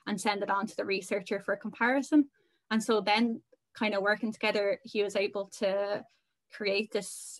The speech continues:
uh, really interesting talk. He had loads of other interesting points, of course, that he was making himself. Um, but I love the investigative side of the job, and I love working with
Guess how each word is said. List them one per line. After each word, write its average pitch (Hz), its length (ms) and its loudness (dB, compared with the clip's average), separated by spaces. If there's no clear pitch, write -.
uh, 208 300 0
really 202 260 -2
interesting 202 560 -6
talk. 208 320 2
He 208 80 -2
had 190 80 -4
loads 202 260 0
of 190 60 -12
other 190 140 -4
interesting - 320 -8
points, 196 260 -8
of - 60 -20
course, 190 240 -2
that - 160 -8
he 208 420 -8
was - 260 -6
making 208 360 -4
himself. 240 360 -2
Um, 208 400 -2
but 208 140 2
I 196 80 6
love 220 300 4
the 208 80 4
investigative 208 580 0
side 202 220 0
of 190 80 -8
the 202 60 -4
job, 190 380 0
and 170 80 -2
I 202 100 -4
love 190 220 -2
working 202 360 0
with 208 140 -4